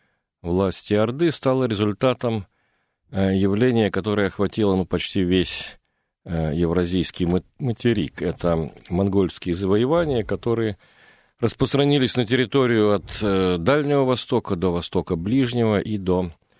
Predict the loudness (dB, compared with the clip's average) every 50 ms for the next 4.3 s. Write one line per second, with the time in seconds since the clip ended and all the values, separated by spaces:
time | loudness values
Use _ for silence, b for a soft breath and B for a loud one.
0 | _ _ _ _ _ _ _ -8 -4 -4 -2 -2 -2 -2 -2 -2 -2 -4 -4 -2
1 | 0 0 0 2 2 2 2 2 2 0 0 2 2 2 2 2 2 0 0 -2
2 | _ -10 -10 -10 -10 B B B B B B B B _ -14 -8 -4 -2 0 0
3 | 2 0 0 -2 -2 -4 -4 -4 -4 -4 -6 -4 -2 0 0 2 2 2 0 0
4 | 0 -2 -6 -6 -8